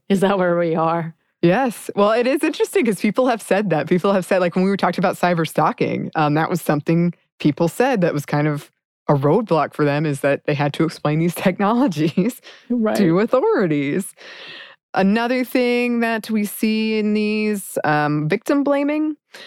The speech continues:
Speaker 2: At the beginning of the original film, one of the girls says,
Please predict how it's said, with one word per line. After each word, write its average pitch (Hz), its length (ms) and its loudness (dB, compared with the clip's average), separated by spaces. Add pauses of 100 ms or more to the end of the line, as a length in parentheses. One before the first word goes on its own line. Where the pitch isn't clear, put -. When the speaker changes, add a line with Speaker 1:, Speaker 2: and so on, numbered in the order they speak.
(180)
Speaker 2:
At 175 100 2
the 180 60 0
beginning 220 520 0
of 165 460 -2
the 156 220 2
original 196 440 0
film, 156 540 0
one 165 100 2
of 165 80 0
the 160 80 0
girls 151 320 0
says, 151 460 0